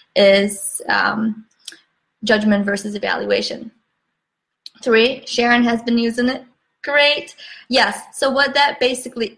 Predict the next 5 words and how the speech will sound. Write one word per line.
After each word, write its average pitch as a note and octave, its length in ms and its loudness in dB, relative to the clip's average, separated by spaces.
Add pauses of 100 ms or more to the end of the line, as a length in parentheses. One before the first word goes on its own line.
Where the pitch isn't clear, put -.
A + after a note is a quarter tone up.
is, B3 520 0
is A#3 180 -10
instead A#3+ 540 -2
of, G#3+ 560 2
um, G3 600 0